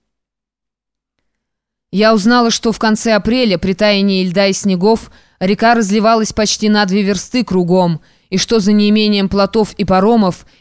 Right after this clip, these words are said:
ее переезжали только в маленьких лодочках.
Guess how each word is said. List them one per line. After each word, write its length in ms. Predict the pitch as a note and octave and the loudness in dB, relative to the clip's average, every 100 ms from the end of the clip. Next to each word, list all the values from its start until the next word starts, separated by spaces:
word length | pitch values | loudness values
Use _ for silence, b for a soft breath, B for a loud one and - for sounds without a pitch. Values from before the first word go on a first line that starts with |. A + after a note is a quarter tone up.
| b | b
ее 240 | G3 A#3 | 0 0
переезжали 680 | A3+ A3+ A3 G#3 G3+ A3 G#3+ | 2 0 2 0 2 0 0
только 360 | G3 A3+ G#3 | 0 -2 0
в 40 | F#3+ | 0
маленьких 500 | G#3 A3 G#3 G#3+ G3+ | 2 2 0 -2 -2
лодочках. 840 | A3 F#3+ E3+ - - E3 - - | 0 2 0 -4 -4 -6 -6 -16